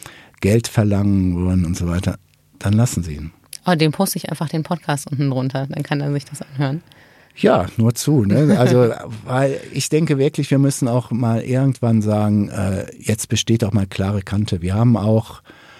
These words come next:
Speaker 1: vielleicht könnten wir das doch sogar mal thematisieren. Wir werden ja demnächst hier ein, im Zuge unserer Richtig-Wichtig-Kampagne einen Tag der offenen Tür haben.
Speaker 2: Am vierundzwanzigsten Mai wird es sein.
Speaker 1: Und da werden wir auch einen Hate Slam wieder vorführen. Sprich, wir werden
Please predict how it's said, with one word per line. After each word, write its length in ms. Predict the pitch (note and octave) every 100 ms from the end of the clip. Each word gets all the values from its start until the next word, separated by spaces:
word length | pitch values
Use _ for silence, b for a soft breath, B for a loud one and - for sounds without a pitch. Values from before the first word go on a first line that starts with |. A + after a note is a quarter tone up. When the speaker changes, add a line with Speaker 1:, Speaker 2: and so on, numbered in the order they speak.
| B B B B _ _ _ _ _ _ _
Speaker 1:
vielleicht 720 | - F#2+ G#2 A#2 A#2 - -
könnten 300 | - A2+ A2
wir 100 | G2+
das 200 | G2 G2+
doch 220 | B2 - - G#2+
sogar 240 | C3 B2
mal 160 | A#2 G#2+
thematisieren. 720 | - B2 A2 G2 A2 C#3+ C3+
Wir 100 | G#2
werden 220 | A2+ C3
ja 100 | A2
demnächst 460 | G2+ G2+ G#2+ A2+ -
hier 320 | G2+ G2+ -
ein, 220 | F#2+ F#2
im 340 | - F#2+ E2+ C#2 -
Zuge 320 | - A#2 A#2
unserer 460 | G2+ G#2 G2 F2 F2
Richtig-Wichtig-Kampagne 1120 | A#2+ - F#2+ - A#2+ - - A2+ G#2+ G#2+ G#2+
einen 140 | F#2 F2+
Tag 260 | A2 A2+
der 100 | -
offenen 300 | C2+ - D#2
Tür 320 | - A#2 B2+ A#2+
haben. 320 | C3 C#3+ C3 C#3+
Speaker 2:
Am 100 | D3
vierundzwanzigsten 680 | C3+ D#3 C#3 C#3+ C3 C3+ -
Mai 200 | B2 C#3
wird 160 | E3+ F3+
es 80 | -
sein. 260 | G#3+ B3+ B B B B _
Speaker 1:
Und 240 | - B2 G#2
da 220 | A2+ A2
werden 180 | A#2 A#2
wir 140 | A#2+
auch 80 | B2
einen 140 | B2
Hate 200 | A#2 A#2+
Slam 300 | - A2 F#2+
wieder 360 | F#2 F2+ E2+ E2+ -
vorführen. 800 | - - F#2 F#2 - F#2+ F2 F#2+
Sprich, 520 | F2 - G#2 C3 - G#2+
wir 160 | G2
werden 420 | F#2+ A2 A#2+ C3